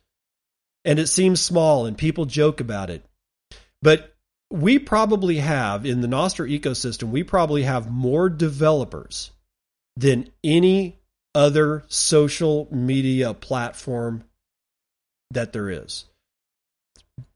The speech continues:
Things are built so fast, it will make your head spin. And so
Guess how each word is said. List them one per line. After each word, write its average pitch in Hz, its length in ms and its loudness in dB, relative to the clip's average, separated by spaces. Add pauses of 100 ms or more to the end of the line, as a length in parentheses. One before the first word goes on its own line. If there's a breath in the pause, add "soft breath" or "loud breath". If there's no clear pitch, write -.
(180)
Things 208 340 6
are 226 80 6
built 170 360 2
so 123 260 0
fast, 101 760 -6 (500)
it 147 280 -2
will 147 160 -2
make 147 240 4
your 123 120 -2
head 123 200 -4
spin. - 360 -14 (1400)
And 143 460 2
so 156 460 4